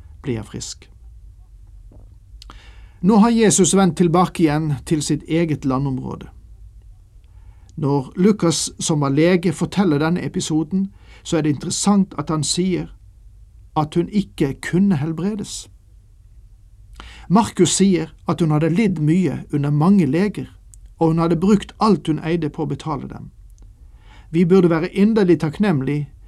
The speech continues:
fordi vi lever i et land der de medisinske utgifter er skåret ned til et absolutt minimum. Med en gang stanset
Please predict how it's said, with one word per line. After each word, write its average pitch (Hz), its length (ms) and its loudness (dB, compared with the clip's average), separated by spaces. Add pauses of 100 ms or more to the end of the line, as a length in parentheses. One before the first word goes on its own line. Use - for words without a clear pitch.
fordi 175 240 2
vi 170 100 4
lever 170 340 4
i 156 120 0
et 151 100 -4
land 147 380 0 (180)
der 175 240 0
de 156 120 4
medisinske 151 760 0
utgifter 160 760 -4 (240)
er 151 80 -6
skåret 139 480 -2
ned 147 380 -2
til 143 160 -6
et 139 200 -10
absolutt 131 760 -10
minimum. - 500 -10 (2250)
Med 196 160 2
en 233 240 6
gang 180 320 2
stanset 196 580 0